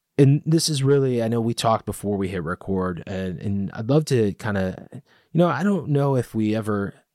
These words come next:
have asked this question of either of you, Sarah and David, but,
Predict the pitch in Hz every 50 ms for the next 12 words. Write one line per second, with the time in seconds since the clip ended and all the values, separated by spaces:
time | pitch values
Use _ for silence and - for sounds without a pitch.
0 | _ _ _ _ _ _ _ - - - 127 95 - - 101 110 - - - -
1 | 113 - - - 95 90 82 - - - 85 85 85 76 - - - 101 87 85
2 | 82 85 90 85 90 85 85 80 87 87 85 - _ _ _ _ _ _ _ _
3 | _ _ _ _ _ _ _ _ _ _ _ _ _ - - 98 92 92 90 85
4 | 80 87 85 80 85 78 - - 95 90 -